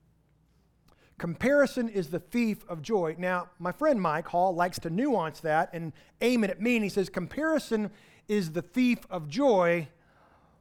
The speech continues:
unless you're better." 'Cause, you know, I mean, come on, all of us kinda like to gauge how we're doing vis-a-vis compared to those around us.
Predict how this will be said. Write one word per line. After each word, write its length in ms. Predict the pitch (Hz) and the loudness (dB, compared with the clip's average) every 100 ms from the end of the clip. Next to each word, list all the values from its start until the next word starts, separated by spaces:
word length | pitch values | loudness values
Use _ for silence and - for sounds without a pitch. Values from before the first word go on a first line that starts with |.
| _ _ _ _ | _ _ _ _
unless 440 | 202 208 226 - | 0 2 0 0
you're 100 | 185 | -6
better." 480 | 143 202 147 131 - _ _ _ _ _ _ _ _ _ _ _ _ _ _ _ _ _ 190 _ _ _ 220 _ _ _ _ _ _ _ _ _ _ _ - - | 2 2 2 -4 -16 _ _ _ _ _ _ _ _ _ _ _ _ _ _ _ _ _ _ _ _ _ _ _ _ _ _ _ _ _ _ _ _ _ -20 -4
'Cause, 220 | 202 165 | -2 2
you 80 | 233 | 2
know, 260 | 151 143 - _ _ _ _ _ _ _ _ _ _ | 2 -2 -6 _ _ _ _ _ _ _ _ _ _
I 60 | 277 | 4
mean, 200 | 285 247 | 4 4
come 240 | - 294 | 4 4
on, 140 | 254 | 4
all 260 | 214 277 349 | 8 10 10
of 100 | 285 | 8
us 120 | 254 | 6
kinda 320 | - 254 269 | 2 2 4
like 320 | 254 226 220 - | 6 8 6 2
to 80 | |
gauge 580 | 190 165 220 233 226 175 | -4 2 2 2 0 -2
how 300 | 185 208 214 | 0 4 4
we're 160 | 208 190 | 2 -2
doing 580 | 170 202 190 175 175 160 _ _ _ _ _ _ - | -2 0 0 0 -2 -8 _ _ _ _ _ _ -4
vis-a-vis 800 | 175 233 202 185 214 202 190 190 | 2 4 4 2 0 0 0 -2
compared 500 | 208 190 220 220 220 | -4 -2 4 4 2
to 400 | 214 196 185 185 - _ | 0 2 2 0 -4 _
those 540 | 156 208 214 208 190 220 | 0 2 4 4 2 -2
around 480 | 185 196 208 208 151 | 0 4 4 2 -2
us. 300 | 110 - | -8 -16